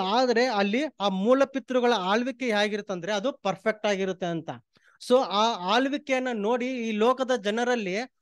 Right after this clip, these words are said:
ಅನೇಕರು, majority of the people ಏನ್ ಮಾಡ್ತಾರಂದ್ರೆ ಅದನ್ನ ಸ್ವೀಕರಿಸ್ತಾರಂತೆ. ನಾವು ನ-, ಎದುರು ನೋಡ್ತಿದ್ದ ಒಂದು ರಾಜ್ಯ, ಇನ್ನು ಒಂದು ಆಳ್ವಿಕೆ ಇದೆ ಅಂತ ಅವ್ರು ತುಂಬಾ ಸಂತೋಷದಿಂದ ಅವ್ರು ಏನ್ ಮಾಡ್ತಾರಂತೆ, ಅವ್ರು ಅದನ್ನ ಅಂಗೀಕಾರ ಮಾಡ್ಕೊಂಡು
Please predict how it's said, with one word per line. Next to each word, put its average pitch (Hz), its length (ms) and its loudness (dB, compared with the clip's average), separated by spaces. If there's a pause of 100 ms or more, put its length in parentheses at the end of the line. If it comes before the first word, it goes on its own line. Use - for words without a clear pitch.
(280)
ಅನೇಕರು, 240 840 4 (380)
majority 247 580 2
of - 80 -8
the 247 140 -6
people 240 300 -4
ಏನ್ 233 160 2
ಮಾಡ್ತಾರಂದ್ರೆ 220 840 -2 (160)
ಅದನ್ನ 220 320 0
ಸ್ವೀಕರಿಸ್ತಾರಂತೆ. 214 960 -2 (320)
ನಾವು 240 500 2 (340)
ನ-, 170 80 -6
ಎದುರು 180 420 0
ನೋಡ್ತಿದ್ದ 247 460 0 (140)
ಒಂದು 202 340 0
ರಾಜ್ಯ, 190 340 0
ಇನ್ನು 190 220 -2
ಒಂದು 185 300 -2
ಆಳ್ವಿಕೆ 214 920 -2
ಇದೆ 226 320 4
ಅಂತ 247 160 0
ಅವ್ರು 240 160 4
ತುಂಬಾ 233 380 -4
ಸಂತೋಷದಿಂದ 233 600 -2
ಅವ್ರು 214 280 0
ಏನ್ 220 120 -2
ಮಾಡ್ತಾರಂತೆ, 180 460 -6
ಅವ್ರು 165 280 -2
ಅದನ್ನ 190 220 0 (400)
ಅಂಗೀಕಾರ 226 480 0
ಮಾಡ್ಕೊಂಡು 208 720 -2